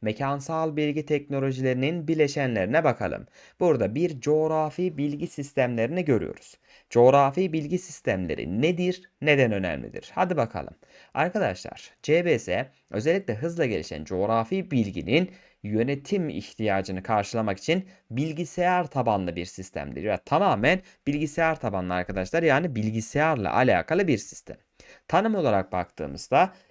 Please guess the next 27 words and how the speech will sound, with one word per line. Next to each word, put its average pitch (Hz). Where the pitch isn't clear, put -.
insan 147
ve 180
zaman 143
ilişkisine 165
ait 147
verileri 143
toplar. 101
Veriler 151
bilgidir 113
arkadaşlar. 78
Bu 220
bilgiyi 104
toplar, 131
bu 226
bilgiyi 139
depolar, 110
analiz 143
eder 180
ve 92
mekansal 151
bilgilerin 104
harita, 143
tablo 165
ve 85
grafiklerle 135
görüntülenmesini 123
sağlar. 52